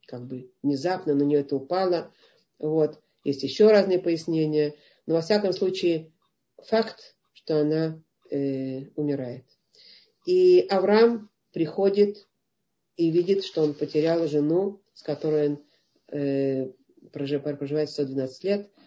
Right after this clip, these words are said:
Э, ей тогда сто двадцать семь лет. То, что у нас написано, а,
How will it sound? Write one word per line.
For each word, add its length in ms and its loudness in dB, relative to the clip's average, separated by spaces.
Э, 360 0
ей 260 2
тогда 240 0
сто 180 -2
двадцать 320 -2
семь 260 2
лет. 320 -2
То, 100 -2
что 120 -4
у 40 0
нас 100 -8
написано, 640 -2
а, 500 -2